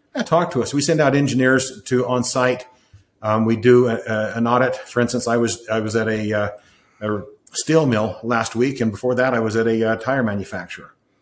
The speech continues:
And the week before that, I was at, at a, a car manufacturing facility. What I do is I'll do an audit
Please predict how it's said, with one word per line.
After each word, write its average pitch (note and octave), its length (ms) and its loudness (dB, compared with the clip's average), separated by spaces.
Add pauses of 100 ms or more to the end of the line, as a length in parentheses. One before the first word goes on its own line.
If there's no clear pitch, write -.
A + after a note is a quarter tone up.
(320)
And G2 120 -6
the G2 40 -4
week A#2 140 0
before C3+ 220 -2
that, C#3+ 180 2
I C3+ 80 2
was B2+ 100 0
at, B2 220 0
at A#2 140 0
a, A2+ 180 0
a - 20 -4
car - 280 -2 (340)
manufacturing G2 640 -6
facility. F2+ 500 -8 (600)
What C3+ 140 4
I D#3 140 6
do C#3+ 140 4
is C#3 80 2
I'll C3+ 160 4
do C3+ 160 2
an C3 80 4
audit C3+ 460 0